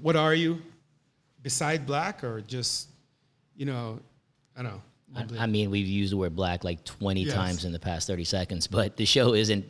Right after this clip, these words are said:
Speaker 2: isn't supposed to be or won't be, um, purely based on, uh, discussing racial angst and things of that nature. However,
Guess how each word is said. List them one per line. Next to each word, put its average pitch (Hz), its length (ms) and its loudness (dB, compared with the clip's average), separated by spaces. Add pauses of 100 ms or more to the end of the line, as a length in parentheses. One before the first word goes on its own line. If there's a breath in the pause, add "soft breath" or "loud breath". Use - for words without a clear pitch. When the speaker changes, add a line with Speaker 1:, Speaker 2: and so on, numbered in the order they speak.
Speaker 2:
isn't 107 280 4
supposed 98 340 0
to 95 80 -6
be 95 180 2
or 95 100 2
won't 101 340 2
be, 92 280 -2 (240 soft breath)
um, 98 520 4 (140)
purely 107 300 2
based 98 360 0
on, 90 420 -6 (440 soft breath)
uh, 92 220 0
discussing 98 560 0
racial 98 360 0
angst 95 280 -2
and 90 80 -6
things 92 160 -6
of 95 60 -6
that 92 200 -4
nature. 87 320 -6
However, 104 600 0